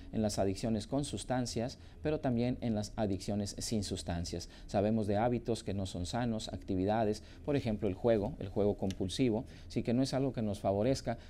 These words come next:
pero que no podemos evitarlo porque se ha vuelto una adicción. Obviamente, mindfulness también es una herramienta muy útil en estos procesos. Nos ayuda en los trastornos de estado de ánimo, ¿sí? En el trastorno depresivo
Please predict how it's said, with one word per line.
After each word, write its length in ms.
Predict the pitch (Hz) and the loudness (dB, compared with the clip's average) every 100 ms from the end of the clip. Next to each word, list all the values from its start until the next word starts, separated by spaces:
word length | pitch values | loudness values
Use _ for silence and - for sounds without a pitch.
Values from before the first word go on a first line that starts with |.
| - | -2
pero 180 | 113 107 | 0 2
que 100 | 107 | 2
no 100 | 110 | 2
podemos 360 | 117 113 110 | 0 0 0
evitarlo 400 | 101 98 113 110 | -2 0 0 0
porque 220 | 104 98 | -2 -4
se 120 | 98 98 | -2 0
ha 20 | |
vuelto 320 | 98 92 101 | 2 2 0
una 240 | 98 98 - - | 0 0 -4 -6
adicción. 480 | - 92 90 - 76 - - - | 0 0 0 -2 -6 -8 -14 -2
Obviamente, 380 | 101 101 101 101 | 0 2 2 2
mindfulness 460 | 113 131 135 131 | 2 2 0 0
también 320 | 110 104 143 | 0 0 0
es 100 | 143 | -2
una 120 | 120 110 | -2 -2
herramienta 380 | 98 101 92 | 0 -2 0
muy 220 | 98 104 123 | 0 0 0
útil 280 | 135 98 | 0 0
en 140 | 92 95 | 0 -2
estos 220 | 95 107 | -4 -8
procesos. 580 | - 110 135 131 165 - - - - | -6 -2 -2 -2 -4 -8 -14 -16 -6
Nos 160 | - 120 | -2 2
ayuda 220 | 123 127 | 4 4
en 80 | 127 | 2
los 140 | 117 | 0
trastornos 440 | - 104 120 110 107 | -2 -2 0 0 0
de 80 | 98 | -2
estado 300 | - 107 117 | 0 2 2
de 160 | 127 | 2
ánimo, 380 | 120 113 113 190 - - | 2 2 0 -2 -8 -8
¿sí? 260 | 104 131 - - - | -6 -6 -8 -16 -4
En 120 | 110 | 0
el 100 | 98 | 0
trastorno 560 | 107 98 - 107 107 104 | 0 -2 0 0 0 0
depresivo 640 | 101 - 104 147 117 120 | 0 0 0 2 2 0